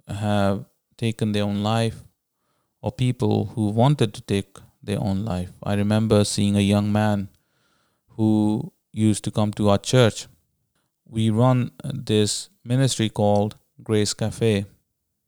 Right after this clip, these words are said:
Every Friday we meet for lunch, we have tea and coffee, and if anybody would like to come and speak with us about anything, we listen to them.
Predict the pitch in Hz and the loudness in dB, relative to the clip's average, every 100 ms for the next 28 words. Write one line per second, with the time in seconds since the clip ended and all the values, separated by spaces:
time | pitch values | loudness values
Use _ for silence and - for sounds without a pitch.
0 | _ _ _ _ - 113 123 123 - 120 | _ _ _ _ -2 0 0 0 2 2
1 | 113 113 110 110 - 113 104 101 104 101 | 4 4 2 0 -6 -4 -2 0 0 -2
2 | _ _ _ _ 110 120 127 120 - 113 | _ _ _ _ -4 0 0 -2 -2 0
3 | 113 113 110 - - - _ - 98 104 | 2 2 0 -4 -12 -14 _ -8 -4 -2
4 | 101 - 123 120 - 113 110 110 110 110 | -2 -2 -2 -2 -2 -4 -2 -2 -2 -4
5 | _ _ _ - 107 104 - 117 131 123 | _ _ _ -6 -2 -2 -2 0 2 2
6 | 123 117 113 113 123 117 110 104 - 104 | 2 2 0 -2 -4 -2 0 0 -2 -2
7 | 101 - _ - 120 117 110 - 123 123 | -2 -6 _ -6 -2 0 0 -2 -4 -2
8 | 117 117 120 113 107 104 104 - 127 143 | 0 4 6 4 2 2 2 0 2 2
9 | - 143 139 - _ _ _ _ 117 110 | 2 0 0 -8 _ _ _ _ -2 0
10 | 117 - 120 113 107 117 113 | 2 0 0 2 2 2 0